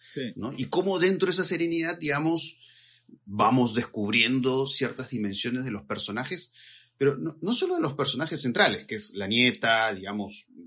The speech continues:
Speaker 2: conoce a este hombre que ha sido muy cercano a esta, muy cercano a su abuelo, pero también en, en esa serenidad, eh, digamos, se va descubriendo estos otros personajes, ¿no?
Speaker 1: Sí.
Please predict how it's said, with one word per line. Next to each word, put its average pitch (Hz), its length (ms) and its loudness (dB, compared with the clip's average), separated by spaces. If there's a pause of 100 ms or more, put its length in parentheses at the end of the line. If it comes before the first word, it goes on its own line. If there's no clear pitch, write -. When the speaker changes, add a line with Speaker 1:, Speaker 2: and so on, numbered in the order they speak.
(220)
Speaker 2:
conoce 117 380 0
a 107 40 -4
este - 140 -8
hombre 113 280 0
que 101 80 -8
ha - 20 -12
sido 107 180 -6
muy 104 160 -6
cercano 110 560 -8
a 101 40 -12
esta, 101 320 -10 (580)
muy 110 160 -6
cercano 120 240 -6
a - 20 -4
su - 100 -8
abuelo, 113 500 2 (880)
pero 120 200 -2
también 180 480 0
en, 143 240 0
en 139 140 0
esa 185 180 -2
serenidad, 131 720 4 (340)
eh, 73 260 -16
digamos, 131 680 -4 (100)
se - 360 -4
va 135 360 0
descubriendo 139 680 0
estos 147 300 -4
otros 190 240 0
personajes, - 800 2
¿no? - 120 -8
Speaker 1:
Sí. - 60 -20